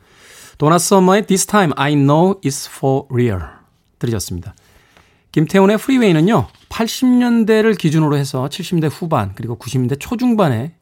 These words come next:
히트했던 빌보드 차트에서, 아, 상위권에 있었던 음악들을 중심으로 해서 선곡하고 있습니다. 한 시기에, 예, 들었던 음악들을 다시 들으실 수 있는 그런 방송입니다. 자, 시사 엉뚱 퀴즈.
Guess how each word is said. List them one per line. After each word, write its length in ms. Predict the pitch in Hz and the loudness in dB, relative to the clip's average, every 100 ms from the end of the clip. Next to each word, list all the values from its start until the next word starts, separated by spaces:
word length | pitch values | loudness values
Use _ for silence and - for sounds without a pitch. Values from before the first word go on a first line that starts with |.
| _ | _
히트했던 600 | - 170 190 151 123 92 _ _ _ _ - | -12 -8 -6 -6 -6 -8 _ _ _ _ -2
빌보드 320 | 131 139 139 | 2 2 0
차트에서, 760 | - 143 - 139 120 170 190 185 _ _ _ _ - | -2 -8 -4 -4 -2 0 -2 -2 _ _ _ _ -12
아, 120 | - | -10
상위권에 680 | - - 185 208 202 196 165 | -6 -2 2 2 0 0 0
있었던 460 | 131 110 101 131 131 | -2 -6 -8 -8 -4
음악들을 340 | 131 123 123 | -6 -4 -6
중심으로 520 | - 143 131 139 131 | 0 0 0 0 -2
해서 360 | 104 - 90 - _ _ _ _ | -4 -8 -12 -14 _ _ _ _
선곡하고 520 | - 151 135 - 120 | -8 -4 -4 -4 -4
있습니다. 340 | 120 - 90 85 - _ - - - _ _ _ | -4 -4 -10 -10 -18 _ -20 -20 -20 _ _ _
한 180 | - 208 | -4 -2
시기에, 680 | 208 - 269 247 196 156 - _ _ _ - | 0 -4 0 2 2 0 -6 _ _ _ -20
예, 80 | 135 131 _ | -20 -20 _
들었던 320 | - 139 156 | -2 0 2
음악들을 500 | 143 139 - 120 113 - | 0 0 -4 -6 -6 -10
다시 320 | - 120 170 | -8 -4 -2
들으실 300 | 151 131 127 | -2 -4 -6
수 160 | - | -6
있는 280 | 117 95 117 - | -6 -6 -8 -12
그런 300 | - 107 95 | -10 -8 -8
방송입니다. 500 | - 113 104 87 82 - _ _ _ _ _ _ - | -4 -4 -2 -6 -10 -20 _ _ _ _ _ _ -6
자, 120 | 151 | -4
시사 280 | - 233 240 | 0 2 2
엉뚱 280 | 208 233 - | 2 2 0
퀴즈. 380 | 247 220 139 | 0 0 0